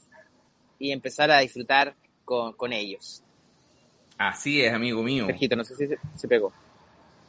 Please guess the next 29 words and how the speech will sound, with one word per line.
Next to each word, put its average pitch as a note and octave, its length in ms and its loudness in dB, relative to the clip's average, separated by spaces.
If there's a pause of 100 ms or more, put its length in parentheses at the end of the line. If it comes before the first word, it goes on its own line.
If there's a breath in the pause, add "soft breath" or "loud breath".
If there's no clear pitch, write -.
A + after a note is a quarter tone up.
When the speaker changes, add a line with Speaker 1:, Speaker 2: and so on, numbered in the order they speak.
(100)
Speaker 2:
No, E3 140 0
no, B2+ 100 0
no, F#2 100 -2
estamos, C3 320 -4
estamos C3 260 -2
todos C3+ 240 2
bien, D#3 360 -2
es D3 80 -4
que C#3+ 100 -10
estoy F#3+ 160 -2
relajado, G#3 580 -2
eso A3 180 -6
pasa. A#3 460 -6
Parece F#3+ 380 4
que A3+ 100 0
se G3 140 0
pegara D#3+ 540 4
en C#3 100 -4
Inmo C#3+ 240 -2
Parcelas, C3+ 560 -2
pero C#3+ 180 -4
no, F3+ 200 -4
es D3+ 100 2
el E3 160 4
relajo C3+ 580 0
de A2 160 -2
Inmo G#2+ 300 -4
Parcelas. F#2 440 -14 (1080 soft breath)
Oye, A#3 300 2